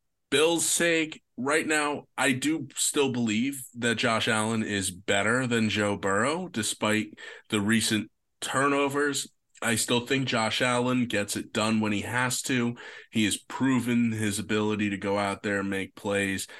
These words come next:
While I think, uh, Cincinnati is able to go out there and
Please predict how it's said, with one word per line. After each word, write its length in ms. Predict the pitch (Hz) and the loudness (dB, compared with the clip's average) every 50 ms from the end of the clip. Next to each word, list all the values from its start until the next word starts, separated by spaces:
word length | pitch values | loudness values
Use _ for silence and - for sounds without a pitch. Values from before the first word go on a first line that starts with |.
| - - - - - - _ _ - | -20 -20 -20 -20 -20 -20 _ _ -6
While 260 | 113 107 107 104 101 | -2 0 0 0 0
I 120 | 101 104 | 0 -2
think, 500 | 104 - 117 110 107 - - - 123 - - | -2 0 -2 -2 -2 -2 -6 -8 -8 -6 -4
uh, 320 | - 107 101 101 101 98 101 | -4 -2 0 0 0 -2 -2
Cincinnati 800 | - - - 120 113 - - 107 110 120 123 120 120 120 120 113 | -2 0 0 0 0 0 0 0 0 2 2 2 0 0 -2 -2
is 260 | 92 - 104 95 - | -4 -6 -6 -6 -6
able 320 | - 110 110 104 104 101 101 | -4 -2 -2 -2 -2 -6 -6
to 320 | - - - 101 98 98 | -6 -6 -4 -4 -4 -4
go 240 | 95 110 107 110 110 | -4 -4 -2 0 0
out 260 | 107 107 104 104 - | 0 0 -2 -4 -4
there 380 | - 113 110 107 107 107 101 95 | -2 0 0 2 2 2 0 0
and 280 | 87 85 82 82 78 | 0 -2 -4 -6 -10